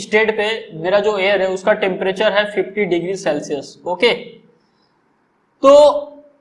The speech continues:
ये जो फिफ्टी है अगर मैं इसको ऊपर लेके जाऊं और यहाँ पे इस हंड्रेड परसेंट relative humidity के साथ coincident करवाऊं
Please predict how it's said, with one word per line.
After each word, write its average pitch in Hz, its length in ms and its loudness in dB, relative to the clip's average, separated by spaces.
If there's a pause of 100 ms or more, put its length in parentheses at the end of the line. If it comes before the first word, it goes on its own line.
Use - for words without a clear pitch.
(380)
ये 185 140 -4
जो 240 100 2
फिफ्टी 240 420 2
है 185 520 -2 (1080)
अगर 175 240 -2
मैं 214 140 -4
इसको 208 280 -2
ऊपर 208 520 -2
लेके 175 280 0
जाऊं 185 200 0
और 165 160 -2
यहाँ 165 340 -2
पे 202 100 -4 (1080)
इस 196 200 -8
हंड्रेड 190 340 -6
परसेंट 202 340 0
relative 185 360 2
humidity 190 460 -2
के 202 140 -2
साथ - 580 0
coincident 190 600 -2
करवाऊं 180 460 0